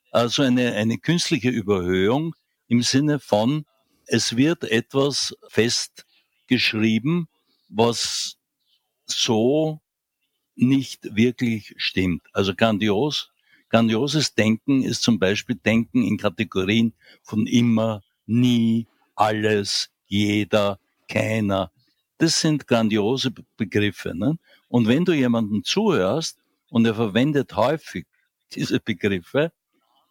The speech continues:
dann kannst du daraus schon schließen, dass in seinem Weltbild manches nicht so ganz vielleicht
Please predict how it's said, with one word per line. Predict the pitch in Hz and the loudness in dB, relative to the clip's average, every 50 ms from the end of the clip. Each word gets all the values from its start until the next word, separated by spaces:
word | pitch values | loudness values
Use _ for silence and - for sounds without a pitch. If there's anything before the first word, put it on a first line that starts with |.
| _ _ _ | _ _ _
dann | - 113 113 127 139 160 175 180 175 175 175 165 143 - | -2 0 2 2 2 0 0 0 0 0 -2 -2 -4 -2
kannst | - 120 113 123 131 - - - | 0 0 0 0 0 -4 -6 -6
du | 143 | -4
daraus | 123 - 113 110 113 123 123 117 | -2 0 0 0 0 0 -2 -2
schon | - - 110 101 | -2 -2 -2 -4
schließen, | - - - 110 110 117 123 120 - - 165 165 156 - _ _ _ _ _ _ _ | -4 -4 -2 0 0 0 0 -2 -2 -2 -2 -2 -4 -6 _ _ _ _ _ _ _
dass | - 113 101 123 | -4 0 2 2
in | 123 113 | 2 2
seinem | - - 131 117 120 131 127 117 98 | 0 0 0 2 2 2 2 2 2
Weltbild | 95 98 98 104 104 - - _ - 131 147 170 - _ - - _ _ _ _ _ _ - | 2 0 0 0 -4 -6 -6 _ 0 0 0 0 -2 _ -12 -20 _ _ _ _ _ _ -4
manches | - 110 113 117 123 - - 143 127 - | 0 2 2 2 2 0 -2 -2 0 2
nicht | 123 113 113 - | 2 2 2 0
so | - 131 120 | -2 -4 -2
ganz | - - 107 107 113 117 117 - - - | 0 0 2 2 2 0 0 -2 -4 -4
vielleicht | - - 110 104 101 101 110 117 - - - - - | -4 -2 2 2 2 2 2 -2 -4 -10 -18 -20 -20